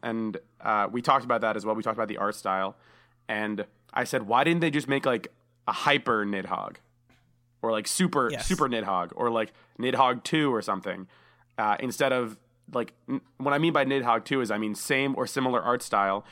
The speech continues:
Speaker 1: but, like, with more stages or different colors. Maybe you can, you can choose your color or, like, uh, you know, I, I think that adding in those different weapons, like, kind of changes what Nidhogg is all about. Nidhogg is all about simplicity and this big tug of war back and forth.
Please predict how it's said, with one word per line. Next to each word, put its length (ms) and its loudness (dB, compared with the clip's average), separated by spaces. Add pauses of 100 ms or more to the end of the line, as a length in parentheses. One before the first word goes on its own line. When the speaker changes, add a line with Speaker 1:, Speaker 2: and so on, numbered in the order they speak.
(180)
Speaker 1:
but, 120 0
like, 280 -2
with 280 -6
more 280 -2
stages 680 -2
or 120 -6
different 380 -6
colors. 420 2
Maybe 180 -6
you 20 -10
can, 180 -2
you 60 -8
can 100 -6
choose 340 0
your 100 -2
color 380 -2 (300)
or, 440 0 (260)
like, 240 -4
uh, 320 0
you 80 -6
know, 160 0
I, 100 2 (100)
I 120 0
think 260 -2
that 160 -2
adding 320 0
in 160 -2
those 220 0
different 320 -4
weapons, 480 -2
like, 340 -4 (1040)
kind 300 2
of 260 -2 (540)
changes 500 -4
what 140 0
Nidhogg 360 2
is 100 -2
all 120 2
about. 260 0
Nidhogg 360 2
is 80 -2
all 100 4
about 220 0
simplicity 580 -4
and 100 -4
this 120 -6
big 240 -4
tug 160 0
of 100 -4
war 140 0
back 160 -2
and 120 -8
forth. 280 -4